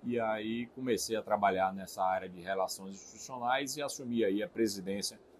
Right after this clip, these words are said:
do Sinicom, que é o Sindicato Nacional da Indústria da Construção Pesada, e vemos fazendo aí essa representatividade aí do setor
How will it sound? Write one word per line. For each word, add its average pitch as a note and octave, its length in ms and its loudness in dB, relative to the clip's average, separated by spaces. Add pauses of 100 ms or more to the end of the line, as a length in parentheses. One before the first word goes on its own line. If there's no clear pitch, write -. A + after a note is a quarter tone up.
(440)
do G#2 120 0
Sinicom, A2+ 640 2
que - 80 -4
é - 20 2
o G2 60 4
Sindicato G2 460 4
Nacional G2 400 -2
da G2 120 -2
Indústria G2 380 -2
da F#2 100 -4
Construção G#2 460 -10
Pesada, A#2+ 560 2 (480)
e C#3 80 0
vemos C3 300 -2
fazendo A2+ 420 -2
aí G#2 160 2
essa G#2 220 -6
representatividade F#2 1200 -2
aí F2+ 180 2
do F2 140 -6
setor F2+ 480 -2